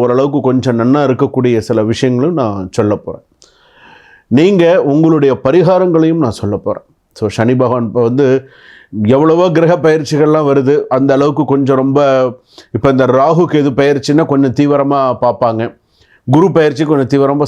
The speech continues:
சனி பயிற்சி ரொம்ப முக்கியமா பார்ப்பாங்க. ஏன்னா முப்பது வயசு ஏழரை சனிங்கிறது முப்பது வருஷத்துக்கு ஒரு தடவை ஒரு ராசிக்கு அப்படின்னும்போது, ஏழரை சனி,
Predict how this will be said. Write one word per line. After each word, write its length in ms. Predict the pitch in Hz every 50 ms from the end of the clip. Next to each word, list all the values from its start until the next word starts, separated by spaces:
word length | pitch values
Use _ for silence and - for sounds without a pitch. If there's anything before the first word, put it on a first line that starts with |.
| - 127
சனி 160 | 131 165 160
பயிற்சி 460 | 131 160 147 139 131 - 175 151 131
ரொம்ப 200 | 143 160 175 190 170 143
முக்கியமா 360 | 135 - - 160 156 160 151 120 117 117
பார்ப்பாங்க. 400 | 107 95 113 110 107 110 - - _ _ _ _ _ _ _ -
ஏன்னா 260 | - 131 147 165 156 143 160 160 160 _ _ _ _ - 120 139
முப்பது 300 | 135 131 170 170 160 151
வயசு 300 | 156 170 165 165 180 156 143 139 143 135 139
ஏழரை 220 | 156 160 160 156 143 -
சனிங்கிறது 420 | 151 147 147 151 147 147 147 160 165 143
முப்பது 260 | 131 117 - - 135
வருஷத்துக்கு 440 | 143 143 135 - 165 139 151 135 131
ஒரு 100 | 123 120 123
தடவை 220 | 123 127 123 117 - - _ _ _ - 135 127
ஒரு 100 | 127 123 120 123
ராசிக்கு 400 | 131 131 - 139 127 104 135 135
அப்படின்னும்போது, 600 | 117 107 120 120 120 120 113 110 110 110 110 117 - - _ _ _ _ _ _ _ _ _ _ _ _ -
ஏழரை 380 | - 143 131 127 131 131 123 117 -
சனி, 320 | - 117 117 123 131 127